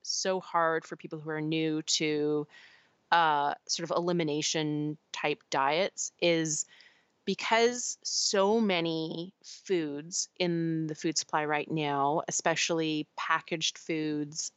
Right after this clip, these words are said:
uh, manufactured foods, uh, fast foods, rely on wheat, soy, corn, and dairy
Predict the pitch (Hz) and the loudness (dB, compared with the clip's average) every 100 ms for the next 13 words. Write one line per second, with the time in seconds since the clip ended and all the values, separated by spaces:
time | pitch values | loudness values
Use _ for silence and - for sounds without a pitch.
0 | _ 160 151 147 147 143 156 143 - 156 | _ 0 2 2 0 0 0 -2 -2 -6
1 | - 156 147 143 143 - - - - _ | -4 -2 0 -2 -4 -8 -12 -20 -20 _
2 | - 185 143 - 160 156 - - - 151 | 2 4 2 2 0 2 -2 -8 -8 -6
3 | 147 143 151 - - _ _ - 175 175 | -6 -8 -12 -16 -18 _ _ -4 2 4
4 | 170 170 175 170 - 165 160 156 151 151 | 4 4 0 -2 -2 0 0 -2 -4 -6
5 | 160 - _ _ _ 190 226 - - _ | -8 -12 _ _ _ -8 -8 -8 -10 _
6 | _ - - 190 170 160 147 151 - - | _ -8 -4 -2 0 0 0 -4 -10 -8
7 | 165 151 147 - 151 - 147 135 139 | -4 -2 -2 -4 -6 -2 -2 -2 -4